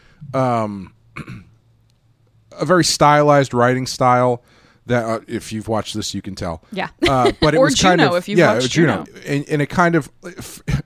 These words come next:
Speaker 1: weirdly enough, I feel like Juno worked and was popular because of a lot of what she brought to the script.
Speaker 2: Yep.
Speaker 1: And I feel like a lot of people might have turned off from this one because it's that same kind of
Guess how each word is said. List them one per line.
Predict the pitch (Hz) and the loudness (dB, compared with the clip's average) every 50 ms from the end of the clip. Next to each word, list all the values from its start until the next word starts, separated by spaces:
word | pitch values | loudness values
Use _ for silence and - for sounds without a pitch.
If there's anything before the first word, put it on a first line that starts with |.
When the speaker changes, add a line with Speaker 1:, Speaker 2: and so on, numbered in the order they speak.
| _ - | _ -8
Speaker 1:
weirdly | 131 120 135 165 196 220 208 214 202 | -2 0 2 2 2 2 2 0 0
enough, | 175 160 160 156 - - _ - - | 2 2 2 2 0 -2 _ -12 -8
I | 127 131 | -6 -6
feel | - - 165 170 | -2 0 0 2
like | 170 151 120 | 2 0 0
Juno | - - 127 143 165 170 175 165 160 156 156 151 139 - _ _ _ _ _ _ _ _ _ _ _ _ _ _ - - _ _ _ _ _ _ _ _ | -2 -2 0 2 4 4 4 4 2 2 0 0 -4 -8 _ _ _ _ _ _ _ _ _ _ _ _ _ _ -20 -20 _ _ _ _ _ _ _ _
worked | - 143 123 110 123 139 151 170 - - - - | -16 -10 -2 2 4 4 4 4 2 -2 -12 -8
and | - 135 131 127 | -6 -4 -4 -2
was | 123 120 107 | -2 -4 -4
popular | - - - 131 131 135 - 147 139 139 139 131 123 | -4 -2 0 0 0 0 -2 -2 -2 0 0 -2 -2
because | - - 123 113 - - - 139 131 135 143 147 160 156 - - - - _ _ _ _ _ _ _ _ | -2 -4 -6 -6 -6 -4 -4 -2 0 0 0 0 -2 -4 -6 -10 -14 -16 _ _ _ _ _ _ _ _
of | - 135 139 143 143 143 143 - - - - _ _ _ _ - | 0 2 4 4 2 0 -4 -8 -14 -20 -20 _ _ _ _ -8
a | 131 | -4
lot | 123 127 131 135 135 | 0 2 2 2 2
of | 135 127 - | 2 0 0
what | 127 131 131 - - | 0 0 0 -2 -4
she | - - - 135 | -10 -8 -6 -6
brought | 131 113 123 123 127 127 - | -2 0 2 2 2 2 0
to | - 139 | -4 -8
the | 120 120 | -8 -8
script. | - - - 131 127 147 - - - - | -8 -8 -4 -2 -2 -2 -2 -6 -12 -6
Speaker 2:
Yep. | 190 208 214 190 - - _ _ | -2 -2 0 0 -2 -6 _ _
Speaker 1:
And | 123 117 | -6 -6
I | 120 120 | -6 -6
feel | - - - 151 156 | -6 -2 0 2 4
like | 156 151 139 135 - - - | 4 4 2 0 -4 -8 -8
a | 117 | -4
lot | 117 127 127 131 | 0 0 2 0
of | 131 - | 0 0
people | - 135 123 - 120 | -4 -6 -4 -4 -4
might | 117 117 117 | -2 -2 -2
have | 110 101 - - | -2 -4 -6 -8
turned | - - 123 120 117 117 107 95 - - | -10 -8 -6 -6 -6 -6 -8 -12 -14 -8
off | - 104 104 120 - - | -4 -2 -2 -2 -2 -4
from | - 139 123 123 | -4 -4 -4 -2
this | 120 120 - - | -4 -6 -6 -4
one | 139 131 127 123 | -4 -4 -2 -2
because | 113 107 - - 117 101 | -4 -6 -6 -6 -6 -6
it's | 110 104 - - | -6 -8 -8 -8
that | - 110 101 92 | -6 -6 -6 -6
same | - - - 113 110 113 113 113 | -6 -8 -6 -6 -6 -6 -8 -8
kind | - - 113 107 110 113 110 | -8 -8 -6 -6 -6 -6 -6
of | 110 110 104 101 98 - - - | -6 -6 -6 -6 -10 -12 -16 -20